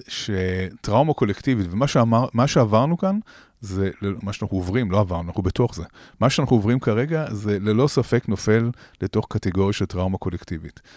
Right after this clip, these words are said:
זה נכון גם מבחינת העוצמה של האירוע, גם מבחינת ההיקף של האירוע, מבחינת המשמעויות של האירוע, והכי חשוב, מהבחינה הזאת שהאירוע הזה נוגע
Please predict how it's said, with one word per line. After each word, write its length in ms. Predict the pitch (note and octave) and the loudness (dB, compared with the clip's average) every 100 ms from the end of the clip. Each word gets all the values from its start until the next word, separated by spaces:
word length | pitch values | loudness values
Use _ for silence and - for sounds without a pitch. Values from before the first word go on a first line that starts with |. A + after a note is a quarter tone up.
| - _ | -20 _
זה 120 | - F#2+ | -6 -4
נכון 320 | F2 B2 A#2 | 0 0 2
גם 200 | G#2 A2 | 0 0
מבחינת 560 | G#2+ - G2+ G2+ G#2 | -2 -4 -2 -4 -4
העוצמה 680 | G2 F2+ F2 F2 - G#2+ B2 | -4 -4 -6 -8 -6 0 0
של 180 | - B2 | 2 0
האירוע, 360 | A2+ G#2 G2+ G2 _ - - - | 0 0 -2 -2 _ -20 -20 -6
גם 140 | F#2+ G2 | -2 -2
מבחינת 380 | - F#2+ F#2 F#2 | -2 -6 -4 -4
ההיקף 320 | F2 B2 - | -2 -2 0
של 120 | A2+ | 2
האירוע, 380 | G#2 F#2 F2+ F2 - - - - | 2 4 0 -2 -6 -20 -20 -6
מבחינת 460 | G2 - G2+ G#2+ A2 | -4 0 2 2 0
המשמעויות 600 | G2+ - G2 F#2+ B2+ D3+ | -2 0 2 6 4 4
של 160 | C3+ | 2
האירוע, 360 | A#2+ A2 G#2+ G2+ | 2 2 2 2
והכי 260 | G#2 A#2 G#3 | 0 0 2
חשוב, 440 | G#3 - C3 C#3+ - - - - - | 0 2 0 0 -6 -16 -20 -20 -4
מהבחינה 520 | G2+ - - G#2 B2 | -2 0 0 2 4
הזאת 440 | C3+ G#2+ B2+ D#3 - | 4 2 2 0 -4
שהאירוע 1160 | - - G2 G2 F#2+ - - G2 G2 G2 C3 D3+ | -6 0 0 0 -2 -4 -8 -4 -2 2 4 4
הזה 340 | D3 E3+ F#3 A2+ | 4 2 0 0
נוגע 540 | G#2 G2 G#2 C3 D#3 | -2 0 2 2 2